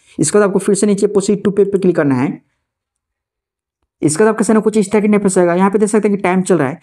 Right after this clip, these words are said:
फ्रेंड्स, इसी टाइमिंग के अंतर्गत फ्रेंड्स, आपको पेमेंट के प्रोसेस को कंप्लीट करना है। तो फ्रेंड्स, पेमेंट करने के लिए हम PhonePe एप्लीकेशन को ओपन करते हैं, क्योंकि फ्रेंड्स, मैंने PhonePe को सिलेक्ट किया था। यहाँ पे देख सकते हैं कि PhonePe के होम पेज पे आ चुका पेमेंट करने के लिए। तो यहाँ पे हम Pay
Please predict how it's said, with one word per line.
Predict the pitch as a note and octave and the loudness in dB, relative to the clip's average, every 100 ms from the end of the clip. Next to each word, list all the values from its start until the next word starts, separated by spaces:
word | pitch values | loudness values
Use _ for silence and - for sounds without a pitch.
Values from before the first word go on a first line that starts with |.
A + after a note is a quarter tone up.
| - | -14
फ्रेंड्स, | - G3 G3 | -2 -2 0
इसी | G3+ G#3+ | -2 0
टाइमिंग | G3+ G#3 G#3 | 0 0 0
के | G#3 | 0
अंतर्गत | G3 G3 G3+ | 2 0 2
फ्रेंड्स, | G#3+ F#3+ | 0 0
आपको | F3+ F3 F3 | -4 -4 -2
पेमेंट | E3+ F#3 F#3 | 0 0 2
के | F3+ | 2
प्रोसेस | E3+ E3+ F3+ | 0 2 2
को | F3+ | 0
कंप्लीट | E3+ D3+ E3+ | 0 0 0
करना | D#3+ C3+ | 0 -2
है। | B2+ D#3+ - - - | -2 -8 -16 -12 -4
तो | |
फ्रेंड्स, | D3+ G#3+ G#3 | 0 0 2
पेमेंट | G3+ A3 G#3 | 2 2 0
करने | G#3 G#3 | -2 2
के | G#3 | 2
लिए | |
हम | G3+ G3 | 0 -2
PhonePe | G#3 G3+ | -2 -2
एप्लीकेशन | G3 G3 F3+ - G3 | 0 0 0 0 0
को | F#3 | 0
ओपन | F3+ F3+ | 0 -2
करते | D#3+ D3+ | -2 -4
हैं, | B2 - - _ _ _ _ - - | -4 -6 -12 _ _ _ _ -14 -2
क्योंकि | G3+ G3+ | 0 0
फ्रेंड्स, | G#3+ G#3 G#3 | 0 0 0
मैंने | G#3 | 0
PhonePe | G3+ G#3 G3+ G#3 G3+ | 0 0 0 0 0
को | G3 | 0
सिलेक्ट | F#3+ G3 F#3+ | 0 0 0
किया | F3 D3+ | -4 -2
था। | C3 F3+ F#3 _ _ _ _ _ - - | -4 -6 -10 _ _ _ _ _ -12 -2
यहाँ | D3+ G3+ | 2 2
पे | A3 | 2
देख | A3 | 2
सकते | A3 A3 | 0 0
हैं | A3 | 0
कि | A3+ | -2
PhonePe | - A3+ G#3+ A3 | 0 0 2 0
के | |
होम | G3+ G#3 | 0 0
पेज | G3+ G#3 | 0 0
पे | G#3 | -2
आ | G3 | 0
चुका | G3+ G3+ | 0 0
पेमेंट | F#3+ F#3 F3+ | 2 2 2
करने | F3+ F3 | 0 2
के | D3 | 0
लिए। | C#3+ | 0
तो | F3 | -2
यहाँ | E3+ | -2
पे | |
हम | E3 D#3 | -2 2
Pay | F3 | 2